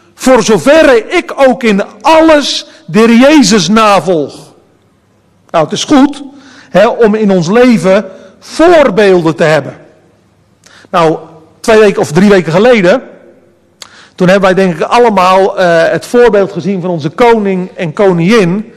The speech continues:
Die waren even niet tot een goed voorbeeld geweest. Nou, hè, we zitten nou hier vanavond ook met elkaar met mondkapjes op en we zitten midden in een crisis.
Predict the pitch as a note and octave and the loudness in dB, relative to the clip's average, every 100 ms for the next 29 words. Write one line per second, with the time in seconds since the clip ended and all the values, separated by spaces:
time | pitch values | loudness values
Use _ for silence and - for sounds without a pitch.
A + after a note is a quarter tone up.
0 | - - - _ E3+ E3+ A3 A3 G#3+ G#3+ | -20 -20 -20 _ -2 0 0 0 0 -2
1 | G#3+ E3+ G3+ F4+ G#4 C#4+ G#3 F#3 G3 B3 | -2 -2 -4 -4 -2 -2 0 0 0 -2
2 | - D4 E4 F4+ C4+ B3 - G3+ F#3+ D3 | -2 0 2 2 2 0 -2 -6 -4 -4
3 | F3 A3+ C#3+ - - _ _ - F#3+ G#3 | -2 -2 -2 -10 -20 _ _ -4 -2 0
4 | D#3 F#3+ G3 F3+ F3 F3 F3 F3 E3 A3 | -2 -2 -2 -2 -2 -2 -2 0 0 -2
5 | G#3 A3 G3 G3+ F#3 F#3+ E3+ D3+ D3 G#3+ | 0 0 0 0 0 0 -2 -4 0 0
6 | G#3+ G#3+ G3+ G#3 F3+ G#3 G3 F#3 E3 D3+ | 0 -2 -2 -2 0 -2 0 -2 -2 -2
7 | F#3+ E3 A3 G#3+ F#3+ E3+ - D#4 F#3+ F#3+ | -2 0 0 2 0 0 0 2 2 0
8 | - - | -4 -14